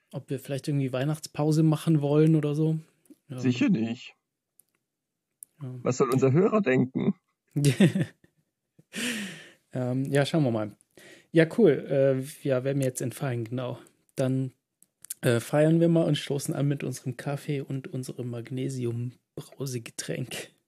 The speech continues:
Speaker 2: Oh, schon wieder, okay. Cheers.
Speaker 1: <laughs>
Speaker 2: Ah.
Speaker 1: Cheers.
Speaker 2: Oh.
Speaker 1: Na, was gibt's denn Neues bei dir seit der letzten Folge?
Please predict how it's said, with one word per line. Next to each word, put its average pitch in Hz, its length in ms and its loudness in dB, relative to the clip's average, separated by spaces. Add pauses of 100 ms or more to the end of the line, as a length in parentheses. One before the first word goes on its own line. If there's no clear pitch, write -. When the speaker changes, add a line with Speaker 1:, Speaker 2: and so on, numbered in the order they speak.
Speaker 2:
Oh, 160 140 -4
schon 120 160 -6
wieder, 139 300 -4
okay. - 320 -10 (180)
Cheers. - 300 -10 (380)
Speaker 1:
<laughs> - 140 -8
Speaker 2:
Ah. 120 120 -8
Speaker 1:
Cheers. - 500 -2 (2250)
Speaker 2:
Oh. 156 260 -4 (1800)
Speaker 1:
Na, 151 200 6
was 151 140 4
gibt's - 200 2
denn 180 100 8
Neues 170 280 6
bei 127 140 4
dir 120 240 0
seit 120 240 -8
der 123 80 -4
letzten 117 360 -6
Folge? 143 420 -2